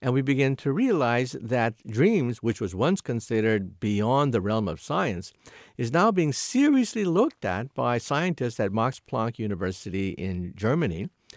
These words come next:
where they have now proven that lucid dreaming is a reality. It's actually possible to be awake when you dream and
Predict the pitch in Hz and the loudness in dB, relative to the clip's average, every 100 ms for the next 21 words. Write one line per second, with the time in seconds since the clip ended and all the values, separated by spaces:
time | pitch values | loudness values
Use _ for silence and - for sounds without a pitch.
0 | - - - - 139 131 139 170 175 160 | -20 -20 -16 2 4 6 6 4 4 2
1 | 139 131 135 143 - 208 214 165 139 107 | 2 2 0 0 2 2 4 2 2 2
2 | 113 170 - 151 113 110 190 151 117 123 | 2 2 0 -4 -2 -2 0 0 -2 -2
3 | 110 123 123 127 117 117 113 131 175 131 | 0 0 0 -2 -2 -2 -2 -2 -2 -2
4 | 92 - - - 127 208 269 - 156 175 | -4 -6 -12 -6 0 2 2 0 -2 2
5 | 180 180 165 156 143 117 117 101 95 208 | 2 2 -2 -2 0 0 2 2 4 2
6 | 120 - - _ _ _ 139 135 117 110 | 2 -2 -16 _ _ _ 0 2 2 0
7 | 98 151 156 95 131 - - _ 120 135 | 0 2 2 0 -4 -10 -20 _ 0 0
8 | 120 | -2